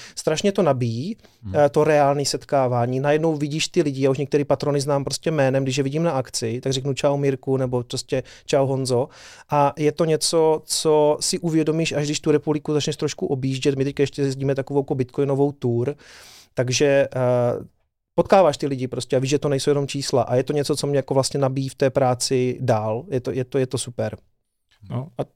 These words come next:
Speaker 3: to je přesně ono, že youtubeři vlastně nahrazujou média, protože média se zasekly na tom starém contentu, oni dělají něco, co fungovalo před deseti, patnácti lety, ale nepřizpůsobili se tiktokizaci.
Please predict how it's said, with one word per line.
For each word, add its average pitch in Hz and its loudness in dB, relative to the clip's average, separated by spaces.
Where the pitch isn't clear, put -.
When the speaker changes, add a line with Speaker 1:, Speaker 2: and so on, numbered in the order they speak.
Speaker 3:
to - -4
je 135 4
přesně 139 -4
ono, 139 0
že 139 0
youtubeři 135 0
vlastně 135 -2
nahrazujou 139 0
média, 117 -2
protože 123 -4
média 120 0
se 131 -2
zasekly 123 -2
na 123 0
tom 127 -2
starém 131 -2
contentu, 123 -2
oni 131 -2
dělají 131 2
něco, 131 -2
co 135 -2
fungovalo 127 0
před 123 -6
deseti, 127 -6
patnácti 127 -4
lety, 135 -2
ale 120 -4
nepřizpůsobili 120 -6
se 131 -6
tiktokizaci. 135 0